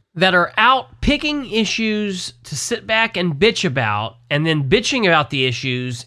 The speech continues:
and not really doing anything else. Does that truly move the needle on these issues?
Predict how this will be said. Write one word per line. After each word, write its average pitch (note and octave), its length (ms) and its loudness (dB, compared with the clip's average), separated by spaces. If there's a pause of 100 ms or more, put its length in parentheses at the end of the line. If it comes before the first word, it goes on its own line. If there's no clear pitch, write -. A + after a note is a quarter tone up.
and D#3 140 -4
not G3+ 200 2
really G#3 240 -2
doing G#3 600 -2 (140)
anything F#3 720 -2
else. D#3+ 500 -4 (120)
Does A3 320 4
that A3+ 340 2
truly A#3+ 400 0
move G#3+ 340 2
the F#3+ 80 2
needle G#3 400 2
on F#3+ 220 2
these G#3 200 0
issues? C4 760 -4